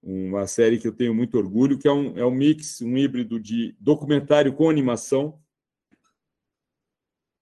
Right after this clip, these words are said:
Estamos la-, estamos concluindo, nesse momento, dois longas docs,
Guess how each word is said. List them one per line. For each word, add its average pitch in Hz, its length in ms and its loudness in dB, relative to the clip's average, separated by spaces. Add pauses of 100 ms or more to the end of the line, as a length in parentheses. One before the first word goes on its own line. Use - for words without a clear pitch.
Estamos 143 300 0
la-, 147 160 2
estamos 151 360 2
concluindo, 156 580 -2
nesse 135 220 -4
momento, 131 420 -4
dois 147 300 0
longas 135 360 0
docs, 131 540 -2